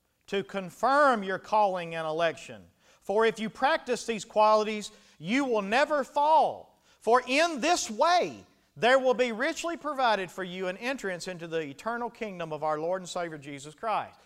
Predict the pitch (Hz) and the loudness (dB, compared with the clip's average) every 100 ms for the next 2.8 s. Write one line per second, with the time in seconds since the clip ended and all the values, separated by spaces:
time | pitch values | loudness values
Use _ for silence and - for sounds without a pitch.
0 | _ _ - - 170 175 208 254 214 165 | _ _ -20 -10 -8 -8 -4 0 0 -2
1 | 147 147 151 156 175 - 233 170 - 107 | -8 -6 -8 -8 -10 -6 -4 -6 -12 -16
2 | 135 170 175 196 - 220 147 | -12 -10 -10 -8 -4 -4 -4